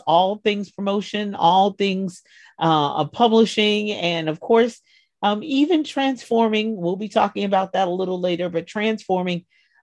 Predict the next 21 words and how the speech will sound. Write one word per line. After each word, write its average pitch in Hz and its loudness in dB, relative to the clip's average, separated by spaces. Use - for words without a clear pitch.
uh, 156 0
additional 196 -2
and 151 0
creating 180 -2
other, 151 2
um, 131 -6
products 214 4
and 175 -6
services 180 -2
surrounding 139 0
your 120 -2
book. 104 -6
So 165 4
I'm 185 4
super 294 4
excited 156 2
about 120 0
that 120 2
and 131 -10
all 147 -2
that 131 -2